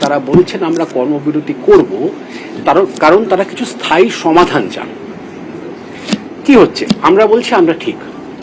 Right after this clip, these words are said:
স্বাভাবিক। এক উল্টো দিক থেকে উল্টো, উল্টো পক্ষ বলছে, "তারা ঠিক।" এর তো খুব সহজ স-, সলিউশন আছে।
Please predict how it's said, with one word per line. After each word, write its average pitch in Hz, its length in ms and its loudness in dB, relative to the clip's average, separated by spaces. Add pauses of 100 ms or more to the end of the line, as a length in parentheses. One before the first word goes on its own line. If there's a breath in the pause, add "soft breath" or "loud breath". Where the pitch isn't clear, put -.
(160)
স্বাভাবিক। 220 320 -2 (680 loud breath)
এক 165 100 0 (300)
উল্টো 214 220 4
দিক 240 200 0
থেকে 262 300 2 (120)
উল্টো, 196 260 4
উল্টো 202 260 -2
পক্ষ 208 240 0
বলছে, 220 300 0
"তারা - 240 2
ঠিক।" - 200 -6 (760 loud breath)
এর 262 120 -6
তো 294 60 0
খুব 285 140 2
সহজ 254 360 4
স-, - 420 0
সলিউশন 123 360 0
আছে। 98 200 -8